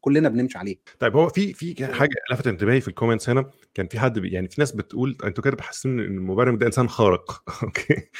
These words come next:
Speaker 2: اللي هو، هو مش ده الهدف طبعا من الموضوع، بس ال-، ال-، اللي بحاول برضو أوصله إن المبرمج ده برضو مش إنسان تافه، <laughs> يعني، يعني، أوكي، يعني، برضو بيبقى محتاج يكون عارف حاجات كتير. يعني، هو في الآخر الشغلانة دي مش شغلانة
Speaker 1: مهم.
Speaker 2: سهلة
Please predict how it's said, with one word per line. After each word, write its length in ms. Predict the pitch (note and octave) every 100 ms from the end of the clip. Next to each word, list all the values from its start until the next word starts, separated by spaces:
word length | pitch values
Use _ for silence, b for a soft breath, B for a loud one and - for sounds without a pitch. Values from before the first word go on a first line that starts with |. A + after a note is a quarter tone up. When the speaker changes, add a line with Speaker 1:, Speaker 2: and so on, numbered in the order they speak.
| C#3+ D3+
Speaker 2:
اللي 140 | C#3+ - -
هو، 280 | D#3+ C3 - B B B
هو 200 | C#3+ D#3
مش 180 | B2+ -
ده 80 | D3+
الهدف 280 | C3+ A#2+
طبعا 180 | - A2+
من 100 | G2
الموضوع، 360 | F#2 F2+ E2 -
بس 200 | G2 -
ال-، 220 | A#2 A#2+ -
ال-، 220 | A#2 A2+ A#2
اللي 140 | A#2 A2+
بحاول 260 | - D#3
برضو 220 | D3+ D#3 G#2+
أوصله 420 | - B2+ C3+ A2
إن 120 | G#2+ G#2
المبرمج 400 | A2+ G#2+ B2+ C3+
ده 80 | A#2+
برضو 180 | C3+ B2
مش 120 | -
إنسان 200 | - B2+
تافه، 280 | - F2+ -
<laughs> 140 | -
يعني، 140 | F2+ - C3+
يعني، 200 | C#3 B2+
أوكي، 280 | A2+ - D#3 B B -
يعني، 140 | A2+
برضو 420 | A2+ C#3+ D3+ D3+ C#3+ -
بيبقى 260 | G#2+ -
محتاج 360 | A2 - D#3+ D#3
يكون 220 | B2 D#3+
عارف 220 | A#2+ D#3 -
حاجات 380 | A2+ C#3 - _ -
كتير. 540 | - B2 F3+ - _ -
يعني، 200 | F2+ F2+
هو 80 | A2+
في 80 | G#2+
الآخر 420 | - C#3+ D3 C#3+ b b b _ B2 -
الشغلانة 420 | A2 - A2+ D3
دي 120 | D3+ D3+
مش 120 | D3
شغلانة 220 | A#2 B2+
Speaker 1:
مهم. 60 | A2+
Speaker 2:
سهلة 120 | A#2+